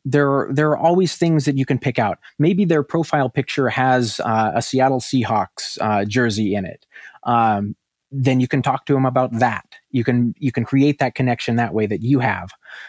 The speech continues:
um, that what you know about the Seattle Seahawks and, uh, what they know. Talk about the game that may have, that, that may have happened recently. Uh, there are, there are so many details like that that you can pick out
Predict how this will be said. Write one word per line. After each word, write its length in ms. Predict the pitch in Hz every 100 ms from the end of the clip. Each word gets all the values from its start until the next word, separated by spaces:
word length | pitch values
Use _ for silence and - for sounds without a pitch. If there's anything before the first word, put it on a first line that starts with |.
| - -
um, 440 | 117 110 101 101 _ _ _ -
that 160 | 120 110
what 160 | 131 131
you 180 | 127 190
know 220 | 196 147
about 240 | 120 113 107
the 60 |
Seattle 320 | 104 117 107 104
Seahawks 580 | 113 101 98 98 - -
and, 420 | 120 110 101 98 - 107
uh, 180 | 107 101
what 240 | 110 107
they 120 | 110
know. 300 | 107 90 - _ _ _
Talk 200 | 131 117
about 240 | 123 120 139
the 60 |
game 320 | 127 151 143
that 100 | 120
may 140 | 104 104
have, 180 | 101 92 -
that, 320 | 107 98 73
that 140 | 113
may 120 | 123 120
have 120 | 101
happened 460 | 110 101 104 98
recently. 580 | 110 104 101 82 95 98 - - -
Uh, 360 | - 110 104 98 - _ _ _ -
there 460 | 135 139 147 151 147
are, 120 | - -
there 140 | 151 143
are 100 | - _ _ _ _ _ 127 -
so 300 | - - 208
many 180 | 202 170
details 480 | 143 131 120 107 104
like 140 | 104
that 200 | 110 -
that 120 | 104
you 80 | 127
can 160 | 120 110
pick 180 | 135 120
out 240 | 104